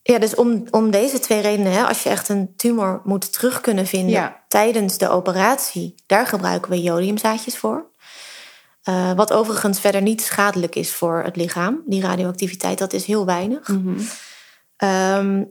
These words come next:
Speaker 1: maar er kunnen andere redenen zijn om een klein, klein markertje achter te laten, een kleine markering.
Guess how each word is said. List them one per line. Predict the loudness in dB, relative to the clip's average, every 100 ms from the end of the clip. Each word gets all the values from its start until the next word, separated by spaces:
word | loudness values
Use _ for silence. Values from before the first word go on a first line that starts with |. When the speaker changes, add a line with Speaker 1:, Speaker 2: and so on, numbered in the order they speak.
| -2
Speaker 1:
maar | 2 2
er | 2 2
kunnen | 2 2 2
andere | 2 2 0
redenen | 0 0 0 0
zijn | 0 -2 0
om | -2 -2
een | -2 -4
klein, | 0 2 2 2 -2 -4
klein | 0 2 2 2
markertje | 2 2 -2 -4 -4
achter | -4 -4
te | -6
laten, | -4 -4 -4
een | 0
kleine | 2 2
markering. | 0 -2 -2 -2 -2 -4 -8 -10